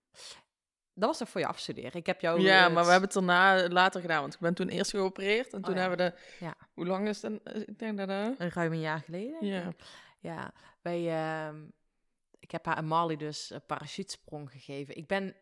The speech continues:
Speaker 1: niet van de cadeaus, maar ik wil mensen belevingen geven. En toen heb ik Marley inderdaad een parachutesprong cadeau gegeven. En dat was wel heel erg vet.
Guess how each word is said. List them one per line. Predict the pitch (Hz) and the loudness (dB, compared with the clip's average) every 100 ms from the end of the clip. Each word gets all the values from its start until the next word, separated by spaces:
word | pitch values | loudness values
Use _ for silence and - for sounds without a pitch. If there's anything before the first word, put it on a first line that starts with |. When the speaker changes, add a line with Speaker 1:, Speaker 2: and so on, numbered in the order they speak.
| _ | _
Speaker 1:
niet | - 185 | -6 -6
van | - 175 | -4 -6
de | |
cadeaus, | - 160 180 254 - | -4 -2 -2 -4 -10
maar | 160 | -16
ik | - | -12
wil | 160 | -10
mensen | 156 156 151 | -10 -12 -10
belevingen | 143 170 202 190 180 | -6 -6 -6 -8 -8
geven. | 185 185 180 226 - - _ _ _ | -8 -8 -8 -16 -20 -20 _ _ _
En | 156 151 | -14 -10
toen | 160 | -6
heb | 156 | -6
ik | 151 | -4
Marley | 160 156 151 | -4 -4 -6
inderdaad | 147 143 156 | -10 -12 -14
een | |
parachutesprong | 143 143 143 165 - - 143 139 135 _ | -12 -12 -12 -14 -16 -14 -14 -14 -18 _
cadeau | 139 127 135 | -10 -6 -8
gegeven. | - - - - 156 - 226 - - _ | -8 -16 -16 -14 -16 -18 -20 -20 -20 _
En | - | -12
dat | 151 | -6
was | 165 - | -6 -6
wel | 139 123 | -10 -12
heel | - 160 147 | -6 -4 -2
erg | 131 | -6
vet. | - 101 | -10 -14